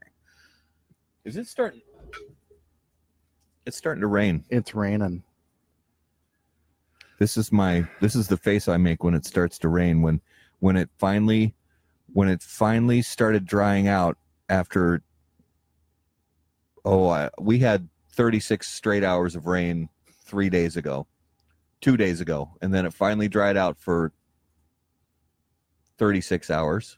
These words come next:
Speaker 2: Yep.
Speaker 1: And now it's starting to rain again.
Speaker 2: Yep. Farmers are happy.
Speaker 1: Yeah.
Speaker 2: Silver lining.
Speaker 1: Silver lining, I guess. Well, it's raining, so I think this is a,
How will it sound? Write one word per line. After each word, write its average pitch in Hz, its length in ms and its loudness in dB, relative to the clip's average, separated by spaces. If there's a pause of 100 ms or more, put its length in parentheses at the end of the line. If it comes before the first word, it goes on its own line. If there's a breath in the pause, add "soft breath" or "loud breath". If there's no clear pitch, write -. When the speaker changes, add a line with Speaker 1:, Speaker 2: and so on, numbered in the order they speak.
(160)
Speaker 2:
Yep. 104 220 -6 (600)
Speaker 1:
And 104 380 0
now 95 340 0
it's 92 120 -4
starting 82 300 -2
to 78 60 -6
rain 65 160 -6
again. 57 300 -14 (1300)
Speaker 2:
Yep. 113 180 -8 (960 soft breath)
Farmers 156 360 2
are 110 80 -2
happy. 104 380 -4 (880)
Speaker 1:
Yeah. 76 1160 -8
Speaker 2:
Silver - 500 -14
lining. 76 420 -20 (160)
Speaker 1:
Silver 95 420 -6
lining, 76 400 -6 (320)
I 82 80 -14
guess. 73 420 -12
Well, 110 180 2
it's 104 140 -4
raining, 92 380 -2
so 82 300 -8 (1160)
I 101 60 -8
think 95 240 -10
this 107 180 -8
is 82 160 -8
a, 78 240 -4